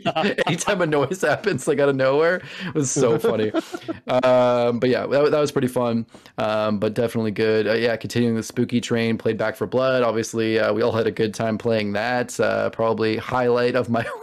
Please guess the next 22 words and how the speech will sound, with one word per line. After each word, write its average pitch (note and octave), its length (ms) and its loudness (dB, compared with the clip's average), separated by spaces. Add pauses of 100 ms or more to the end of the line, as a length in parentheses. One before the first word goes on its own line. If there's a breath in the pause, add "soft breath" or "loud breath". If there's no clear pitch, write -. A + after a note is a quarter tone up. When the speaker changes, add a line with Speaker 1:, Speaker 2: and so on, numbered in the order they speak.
Speaker 1:
<laughs> - 280 -10
my C3 260 0
week. B2+ 480 -4 (280 loud breath)
Just - 180 -4
kidding, G2 200 -2
but G#2+ 80 0
it A#2+ 60 0
was A2+ 100 -2
a A2+ 40 0
lot G#2+ 140 2
of G2 60 -2
fun. G2+ 220 -6 (440 loud breath)
And, G#2+ 300 -2
uh, G#2 240 0
it G#2+ 40 -4
was A2+ 140 -4
good. A2 260 -2
Matt, C3+ 420 -2
uh, A2+ 640 0 (140)
we A#2 100 -2
love G#2+ 220 -2
you. G2+ 100 -8